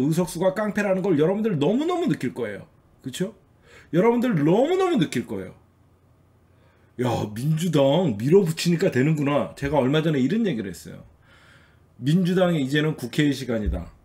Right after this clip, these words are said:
여러분들에게 박원순 시장님 서거하시고 돌아가시고 나서 여러분들 민주진영 슬퍼할 때 슬퍼해라. 맞을 타이밍이다. 그 얘기 정말 기억나시죠? 지금은 맞는 시간이다.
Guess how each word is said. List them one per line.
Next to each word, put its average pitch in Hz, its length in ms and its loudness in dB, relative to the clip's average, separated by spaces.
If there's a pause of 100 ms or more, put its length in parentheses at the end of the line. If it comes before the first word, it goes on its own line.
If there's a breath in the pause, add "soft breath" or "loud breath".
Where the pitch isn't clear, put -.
(1400)
여러분들에게 117 800 -4 (300)
박원순 170 680 -2
시장님 147 640 -4
서거하시고 139 1040 -8
돌아가시고 117 540 -8
나서 110 500 -10 (1200 loud breath)
여러분들 131 420 -2
민주진영 139 600 -4
슬퍼할 180 400 -4
때 160 100 -6
슬퍼해라. 151 640 -4 (760 soft breath)
맞을 139 420 -2
타이밍이다. 175 600 0
그 131 120 -2
얘기 135 420 -2
정말 156 340 -2
기억나시죠? 117 680 -8 (560 soft breath)
지금은 156 640 -2 (480)
맞는 139 480 2
시간이다. 123 600 -4